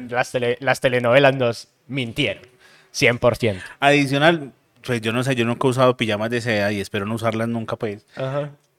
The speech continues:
Speaker 2: Pero eso debe ser muy incómodo, o sea,
Speaker 1: Debe
Speaker 2: eh,
Speaker 1: dar, no,
Speaker 2: eh, debe
Speaker 1: no
Speaker 2: dar
Speaker 1: sé.
Speaker 2: mucho calor.
Speaker 1: Yo siento que deben dar calor. Eso sí, no confundir la seda con el
Speaker 2: No.
Speaker 1: satín. Pero porque, porque muchas veces a nosotros nos pasa que el,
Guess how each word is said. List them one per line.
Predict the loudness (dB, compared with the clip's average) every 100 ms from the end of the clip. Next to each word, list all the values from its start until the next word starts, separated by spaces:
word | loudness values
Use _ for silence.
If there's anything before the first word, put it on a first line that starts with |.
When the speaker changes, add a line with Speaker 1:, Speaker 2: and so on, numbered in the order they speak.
| -6
Speaker 2:
Pero | -4 -4
eso | 2
debe | 2
ser | 2 -4
muy | -6
incómodo, | -10 -12 2 2 2 -2 -8
o |
sea, | 0 0
Speaker 1:
Debe | 2
Speaker 2:
eh, | 0
Speaker 1:
dar, | 0 -4 -12
no, | -8 -8
Speaker 2:
eh, | -8 _ -10
debe | -4
Speaker 1:
no | 2
Speaker 2:
dar | 2
Speaker 1:
sé. |
Speaker 2:
mucho | 2 -4
calor. | -6 -2 0 2
Speaker 1:
Yo | 0
siento | -2 -4 -4
que | -6 -2 -2
deben | 0
dar | -2 -2
calor. | -4 -2 -2 -6 -20 -16 -2
Eso | 0
sí, | 2 4
no | 4
confundir | 4 4 2 2
la | 4 4
seda | 6 4
con | 4 0
el | 0
Speaker 2:
No. |
Speaker 1:
satín. | -4 -6 -2 -2 -2 _ _ _ _ _ _ -4
Pero | 0 0 -2 -4
porque, | 0 0 0 0 0 -4 -8 -4
porque | -4 -2
muchas | -6 0 2
veces | 4 4
a | 4
nosotros | 2 -2 -2
nos | 0
pasa | 2 4 2
que | -2
el, | -6